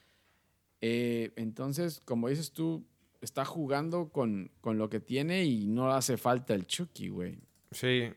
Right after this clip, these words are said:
Speaker 1: Y lo
Speaker 2: correcto.
Speaker 1: peor es que a-, alinean a, a, a Politano, que fue el que trajo en su lugar. Entonces, todo les está, todo le está saliendo ahora.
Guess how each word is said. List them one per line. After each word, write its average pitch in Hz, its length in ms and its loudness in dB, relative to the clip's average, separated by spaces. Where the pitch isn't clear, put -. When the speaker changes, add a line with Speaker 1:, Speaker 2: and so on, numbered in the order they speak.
Speaker 1:
Y 175 100 6
lo 196 80 10
Speaker 2:
correcto. 127 200 6
Speaker 1:
peor 233 120 10
es 285 120 6
que - 120 6
a-, 147 240 8
alinean 180 460 6
a, 131 200 6
a, 123 280 2
a 117 100 -2
Politano, 127 500 0
que 143 80 -8
fue 139 120 0
el 135 60 -2
que 143 100 2
trajo 143 300 0
en 135 60 2
su 120 140 -2
lugar. 143 400 6
Entonces, 165 420 -2
todo 226 180 4
les 160 160 2
está, 165 520 2
todo 208 140 4
le 208 60 4
está 180 160 0
saliendo 165 400 2
ahora. 131 360 4